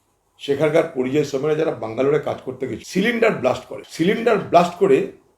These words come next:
তারা অগ্নিদগ্ধ হয়ে যায়। সেখানে ব্যাঙ্গালোরের ভিক্টোরিয়া হসপিটালে তাদেরকে ভর্তি করা, কেউ দেখার নেই, কেউ শোনার নেই। সেখানকার স্থানীয় মানুষ তারা আমাকে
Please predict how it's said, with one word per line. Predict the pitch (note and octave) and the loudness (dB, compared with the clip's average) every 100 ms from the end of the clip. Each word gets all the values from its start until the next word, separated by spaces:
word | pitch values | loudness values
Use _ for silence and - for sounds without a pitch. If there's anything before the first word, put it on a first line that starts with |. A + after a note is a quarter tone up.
| - | -4
তারা | C#3 | -2
অগ্নিদগ্ধ | F3 C3+ C#3 D3+ B2+ A#2+ | 0 0 0 2 2 0
হয়ে | F#2 A2 | -8 -10
যায়। | G#2 - | -12 -8
সেখানে | - E3+ F#3 G3 | -4 2 4 6
ব্যাঙ্গালোরের | D#3 D#3+ E3+ F#3 G3 | 4 4 2 2 2
ভিক্টোরিয়া | - D3 D3 E3 F3 E3 | -2 -8 -6 -2 0 0
হসপিটালে | B2+ C3 D#3+ F3 | -2 -6 -6 -6
তাদেরকে | D3 D#3+ F#3 | -4 -4 -8
ভর্তি | A2+ - - | -10 -14 -14
করা, | A2 - | -14 -10
কেউ | C#4+ C4 | -4 4
দেখার | F#3+ D3 A#2 | 4 4 -4
নেই, | G2 - | -10 -12
কেউ | - C4 | 0 0
শোনার | - E3 D3+ | 0 -2 -4
নেই। | C3 - _ _ _ _ _ _ _ _ | -6 -14 _ _ _ _ _ _ _ _
সেখানকার | - G3 A3+ A3+ A3+ - - | 4 6 6 4 2 0 -2
স্থানীয় | E3 F#3+ G#3+ | 2 6 6
মানুষ | F3+ A3 A3+ - _ _ _ _ _ _ _ _ | 6 2 0 -14 _ _ _ _ _ _ _ _
তারা | C#3 D#3 | 2 4
আমাকে | D#3 D#3+ | 4 0